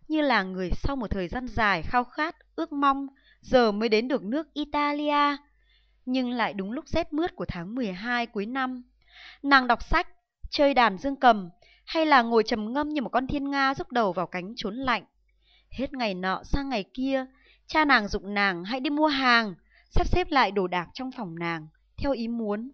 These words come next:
Hãy mua váy áo, mua hoa, mua sách, mua các bảng nhạc. Nhưng Ida chỉ mua sách, bất kể sách tốt hay sách xấu. Nàng chỉ chọn mua theo tên sách, có lúc mua đến ba bốn quyển. Thỉnh thoảng nàng cảm thấy xấu hổ khi đọc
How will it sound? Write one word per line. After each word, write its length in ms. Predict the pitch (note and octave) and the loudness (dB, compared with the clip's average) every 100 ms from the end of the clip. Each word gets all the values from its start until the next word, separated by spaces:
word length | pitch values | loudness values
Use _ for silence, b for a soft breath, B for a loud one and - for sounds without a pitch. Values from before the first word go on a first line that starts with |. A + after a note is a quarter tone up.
| _ _ b b | _ _ b b
Hãy 160 | - A3+ | -6 -2
mua 220 | C#4 D#4 | 2 4
váy 180 | C#4 C4+ | 6 6
áo, 500 | B3 B3+ C#4 F4+ - _ _ D#4+ | 6 6 6 2 -8 _ _ -2
mua 140 | D#4+ | 0
hoa, 420 | D#4+ E4+ E4 E4 - b - | 2 4 4 2 -2 b -8
mua 140 | C4 | -6
sách, 280 | C4 - F4 - _ _ _ | 0 0 0 -4 _ _ _
mua 160 | A#3 A#3 | -2 -2
các 180 | A3 G#3+ | 0 -2
bảng 220 | A#3+ F3 | -2 -2
nhạc. 280 | G3 G3+ - _ _ b b - | 0 2 0 _ _ b b -8
Nhưng 340 | B3+ C4+ B3 | 0 0 0
Ida 440 | A3 C4 B3+ B3 B3 | -2 2 6 6 4
chỉ 200 | - G#3+ | -2 -6
mua 180 | G3+ | -6
sách, 260 | B3 E4+ F#4 - _ _ - | -2 -2 -2 -6 _ _ -6
bất 200 | D4 - | -6 0
kể 200 | B3+ F#3 | 0 0
sách 180 | - - | -4 -2
tốt 160 | D4+ F4 | 0 0
hay 160 | D4 | -2
sách 180 | A3 - | -2 -4
xấu. 480 | - A3+ G3 G3 D4 _ _ b b b | -4 0 0 0 -6 _ _ b b b
Nàng 280 | C#4 C4+ B3 | 6 6 4
chỉ 140 | - A3+ | -4 -2
chọn 340 | B3 G3 A3+ | 0 0 -2
mua 260 | C4+ C#4+ C#4+ | -2 0 0
theo 160 | C#4 C4 | -2 -2
tên 180 | A#3+ A3+ | -2 -2
sách, 280 | D#4 F4 - _ b b b | -2 -4 -6 _ b b b
có 140 | G3+ G3 | 0 2
lúc 320 | C4+ F4 - | 2 -2 -4
mua 160 | C4+ | -2
đến 200 | A3+ G#3 | 0 0
ba 160 | A3+ C#4 | 2 2
bốn 240 | G#3+ G#3+ | 2 -6
quyển. 280 | - A#3+ F3 C#3+ _ _ _ | -6 -4 -4 -6 _ _ _
Thỉnh 180 | - A#3 | -6 -4
thoảng 420 | A3+ A#3 G3+ E3+ | 2 2 2 0
nàng 180 | F#3+ G3 | -2 -2
cảm 200 | F#3+ E3+ | -4 -6
thấy 180 | F3+ G3+ | -4 -6
xấu 260 | - C4+ E4 | 0 2 4
hổ 220 | D#4 F3+ | 4 4
khi 180 | - B3+ | 0 -2
đọc 200 | B3 | -2